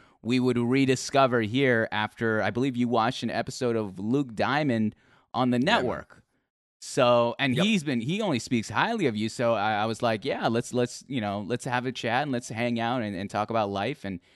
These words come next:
Speaker 1: this and that," and have that documented here and on Spotify, on YouTube. But I appreciate your time with that, man. I appreciate you. Um,
Speaker 2: Ah, I'm glad to be on, man. Luke's homie. I love
Speaker 1: Oh,
Speaker 2: him.
Speaker 1: yeah.
Speaker 2: He's a,
Speaker 1: Oh,
Speaker 2: he's a
Speaker 1: my
Speaker 2: great bloke.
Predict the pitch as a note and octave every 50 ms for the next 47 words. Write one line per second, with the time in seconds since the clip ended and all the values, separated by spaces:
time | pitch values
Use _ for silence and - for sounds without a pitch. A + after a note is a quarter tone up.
0 | _ _ _ _ _ - A#2+ B2+ - - C3+ A#2+ B2+ D3 D3 B2 A2 B2+ B2+ C3
1 | C#3 C#3 B2+ C#3+ D3 D3+ D3+ D3+ D#3+ D3+ D3+ D3+ D3+ D#3+ D3 B2+ E3+ E3 E3 E3
2 | E3+ E3 D3 C#3 C#3+ C#3 C#3 C3 - - - - C#3+ D3 D3 D3+ D3+ - E3 D3+
3 | D3 D3+ C#3+ C#3+ D3+ E3 A3 - - D3+ A#2+ A#2 A#2 A#2 - - _ _ _ _
4 | _ _ _ - C3+ D3+ - - F3+ G3 G#3 - G#3 G3 F#3+ F3+ F3+ - - -
5 | - F4+ F4 F3+ C3 G#2 F#2+ F2 F2+ E2 E2 E2 E2 F2 F2+ F2+ F2 F#2+ G2+ -
6 | - E3+ F3+ F#3+ - - F2+ F2 E2 D#2+ D#2+ E2+ - _ _ _ _ _ _ _
7 | _ _ _ _ _ _ G2+ A2 A2 G#2+ G#2 G#2 G2 F#2 - - - F#3+ D3 -
8 | - _ - F2+ E2+ - _ _ _ - A#2 A#2+ A#2 G#2+ G2 G2+ G#2 G2+ F#2+ F2+
9 | F2+ F#2+ G#2+ A#2 A#2 A2 - _ G#2 A#2 A2+ - - G2+ F#2+ F#2+ F2 E2 E2 _
10 | _ _ _ E2+ E2 E2+ F2+ G2+ F2+ D#2 D#2 C#2+ C#2 D2+ D2+ C#2 F2 E2+ F2 -
11 | - F#2 F#2+ G2+ F#2+ G2 - - G2 G2 F#2 - - E2+ E2 D#2+ D#2+